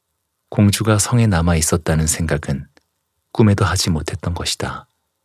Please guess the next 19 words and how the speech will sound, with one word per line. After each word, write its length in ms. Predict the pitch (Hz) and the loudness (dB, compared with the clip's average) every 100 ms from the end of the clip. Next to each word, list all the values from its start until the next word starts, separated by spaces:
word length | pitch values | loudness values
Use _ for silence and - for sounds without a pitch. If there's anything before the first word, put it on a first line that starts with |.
| _ _ _ _ _ _ _ _ _ _ _ _ - | _ _ _ _ _ _ _ _ _ _ _ _ -4
다음 260 | 104 92 98 | 0 2 4
날 160 | 98 | 4
아이들을 460 | 78 78 82 87 82 | 2 2 2 0 0
보기 320 | 87 78 78 | -2 -2 -2
위해 260 | 73 78 73 | 0 0 0
성으로 440 | - 82 78 76 | 0 0 0 0
온 100 | 76 | -2
왕은 500 | 73 67 73 73 78 _ _ _ _ _ _ - | -2 -4 -4 -6 -8 _ _ _ _ _ _ -4
딸밖에 460 | - 87 82 - 95 | -2 0 0 0 -2
보이지 400 | 85 80 - 69 | 0 -2 0 -2
않자 520 | 76 - - - - _ _ _ _ _ - | -2 -6 -6 -12 -16 _ _ _ _ _ -4
공주에게 540 | 92 82 - 76 92 | 0 0 0 0 0
물었다. 600 | 85 76 80 76 - - _ _ _ _ _ _ _ _ _ _ _ _ | -2 -4 -8 -8 -10 -14 _ _ _ _ _ _ _ _ _ _ _ _
"오빠들은 600 | 135 110 117 - 110 82 - _ _ _ _ _ _ _ - | 0 2 0 0 0 -2 -8 _ _ _ _ _ _ _ 2
모두 360 | 117 98 80 | 4 4 2
어디 200 | 80 98 | 2 0
갔니?" 480 | 101 110 107 78 - _ _ _ _ _ _ _ _ _ _ _ - - | -2 -2 -2 -6 -12 _ _ _ _ _ _ _ _ _ _ _ -14 -6
"다 180 | 120 117 | -2 0
가버리고 560 | 123 127 117 117 117 | 0 0 0 2 2